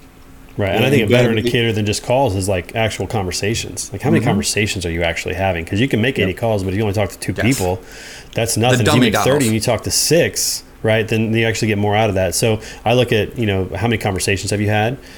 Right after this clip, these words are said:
Speaker 3: Yep.
Speaker 1: And then you look at some of the metrics, like, okay, are you scheduling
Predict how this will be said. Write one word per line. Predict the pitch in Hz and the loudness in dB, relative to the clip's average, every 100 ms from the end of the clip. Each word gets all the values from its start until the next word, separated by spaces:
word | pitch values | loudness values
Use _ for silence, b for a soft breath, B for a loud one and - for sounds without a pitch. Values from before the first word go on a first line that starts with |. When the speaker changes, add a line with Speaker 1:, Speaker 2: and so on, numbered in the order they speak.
| B | B
Speaker 3:
Yep. | 98 - | -8 -2
Speaker 1:
And | 113 | 2
then | 131 | 4
you | 135 | 4
look | 131 | 2
at | 127 | 2
some | 123 | 0
of | |
the | 117 | 2
metrics, | 113 117 | 0 -2
like, | 113 107 | -2 -2
okay, | 113 117 | 0 0
are | 104 | 2
you | 107 104 | 2 0
scheduling | - - 101 101 107 107 107 | -2 -2 0 0 0 2 0